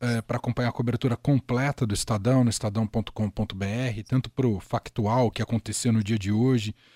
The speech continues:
também um retrato das vítimas ali atingidas por este menino de treze anos, e claro, especialmente essa reflexão que a Renata trouxe aqui pra gente, sobre o que vamos fazer com isso e como vamos lidar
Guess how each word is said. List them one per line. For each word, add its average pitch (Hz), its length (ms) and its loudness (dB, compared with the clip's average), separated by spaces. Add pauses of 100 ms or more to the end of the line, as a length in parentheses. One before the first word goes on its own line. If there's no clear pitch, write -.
(160)
também 113 200 2
um 107 40 4
retrato 110 500 -2
das 104 200 -2
vítimas 101 500 -4
ali 104 180 -4
atingidas 101 560 -4
por 104 180 -4
este 101 380 -4 (420)
menino 110 320 4
de 98 120 -8
treze 110 460 0
anos, 123 560 0
e 147 80 0
claro, 147 600 2
especialmente 113 1000 0 (420)
essa 107 220 -2
reflexão 110 560 0
que - 100 -4
a 107 40 0
Renata 107 400 -2
trouxe 113 320 -2
aqui 107 140 -6
pra - 180 0
gente, 101 380 -2
sobre 101 280 -8
o - 80 -16
que 175 140 2
vamos 156 460 2
fazer 113 340 -4
com 107 160 -2
isso 113 140 -2
e - 40 0
como 180 440 2
vamos 123 320 0
lidar 107 400 -2